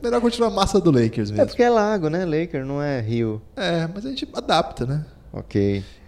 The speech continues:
Speaker 1: É... tem também sobre o Pelicans. Especulamos a possibilidade do que vai ser essa dupla Zion, Anthony
Speaker 2: Já,
Speaker 1: Davis.
Speaker 2: já teve do Pelicans,
Speaker 1: Ah,
Speaker 2: cara?
Speaker 1: não teve ainda, né?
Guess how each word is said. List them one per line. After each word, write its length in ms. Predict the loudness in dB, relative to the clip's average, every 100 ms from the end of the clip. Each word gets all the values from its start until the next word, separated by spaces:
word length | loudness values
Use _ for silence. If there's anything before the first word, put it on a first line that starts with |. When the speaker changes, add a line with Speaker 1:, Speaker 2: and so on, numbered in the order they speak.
| -4
Speaker 1:
É... 1300 | 2 4 4 4 2 0 0 0 0 0 -2 -4 -8 -4
tem 160 | 0 2
também 360 | 2 4 2
sobre 420 | 0 4 4 4 4
o 60 |
Pelicans. 840 | 4 4 4 -2 -6 -8 -8 -12 -18 -20 -20 -18
Especulamos 580 | -2 2 8 8 8 6
a 40 | 4
possibilidade 520 | 2 2 0 6 6
do 100 | 6
que 120 | 2
vai 180 | 2 2
ser 200 | 2 2
essa 200 | 2 4
dupla 320 | 4 6 6
Zion, 540 | 4 2 2 2 0 -4 -4
Anthony 120 | 0 4
Speaker 2:
Já, 120 | 4
Speaker 1:
Davis. 320 | 2 0 2
Speaker 2:
já 100 | 0
teve 260 | 4 4 4
do 100 | 2
Pelicans, 440 | 0 -2 -2 -2
Speaker 1:
Ah, 80 | 0
Speaker 2:
cara? 140 | 2
Speaker 1:
não 40 | 2
teve 200 | 2 2
ainda, 260 | 0 0 -2
né? 200 | -2